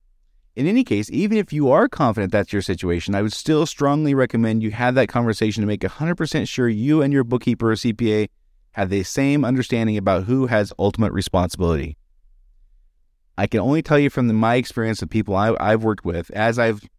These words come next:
learned to ask them these questions,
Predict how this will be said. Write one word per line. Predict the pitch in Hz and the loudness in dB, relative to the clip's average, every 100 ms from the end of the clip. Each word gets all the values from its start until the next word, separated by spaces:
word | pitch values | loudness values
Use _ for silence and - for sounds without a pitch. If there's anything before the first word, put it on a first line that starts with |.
| _ _ _ _ | _ _ _ _
learned | - 117 147 143 - _ | -2 0 2 0 -4 _
to | - - | -4 2
ask | 139 - | 2 2
them | 101 | -2
these | 87 | -2
questions, | - 85 - 90 95 | -4 -4 -2 -2 -4